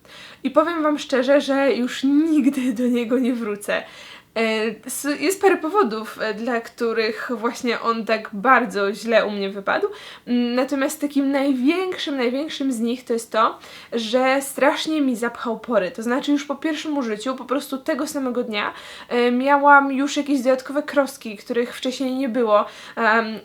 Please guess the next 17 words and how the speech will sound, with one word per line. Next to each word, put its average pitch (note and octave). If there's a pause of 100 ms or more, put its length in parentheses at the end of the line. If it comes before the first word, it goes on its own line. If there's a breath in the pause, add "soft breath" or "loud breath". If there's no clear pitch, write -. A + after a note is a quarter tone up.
(120)
i B3
po -
prostu C#4+
czułam D4
taką C4+
ciężkość D4+
na G#3+
twarzy. G3+
Ten A3+
krem C4+
jest A#3+
dosyć C#4+
ciężki, B3
taki A3+
można A#3+
powiedzieć B3
lepki. A#3